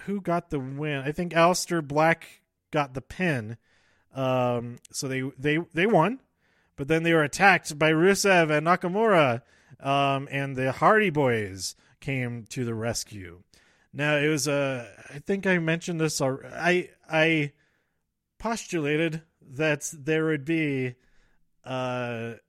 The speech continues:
a triple threat match at Fastlane, and it was, it was reported, uh, it was announced right after I, I finished recording that episode that that match will happen at Fastlane. It'll be,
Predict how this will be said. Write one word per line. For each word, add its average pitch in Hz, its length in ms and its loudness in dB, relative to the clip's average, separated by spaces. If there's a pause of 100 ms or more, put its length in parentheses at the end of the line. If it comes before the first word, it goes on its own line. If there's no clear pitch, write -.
(100)
a 131 100 -6
triple 180 340 -2
threat 135 340 -4
match 127 460 -6
at 123 220 -6
Fastlane, 156 640 -2 (360)
and 147 100 -6
it 147 60 0
was, 151 180 -2 (120)
it 156 140 0
was 147 400 2
reported, 151 760 2 (920)
uh, 147 40 -4
it 143 100 -2
was 147 140 0
announced 170 520 -2
right 170 380 4
after 165 380 2
I, 135 360 0
I 135 280 -4
finished 151 400 -6
recording 147 320 -6
that 123 140 -8
episode 120 500 -6 (440)
that 120 320 -4 (140)
that 131 360 0
match 131 360 -6
will 139 300 2
happen 113 540 -4 (380)
at 113 160 -8
Fastlane. 107 520 -10
It'll 117 200 -8
be, 120 300 -8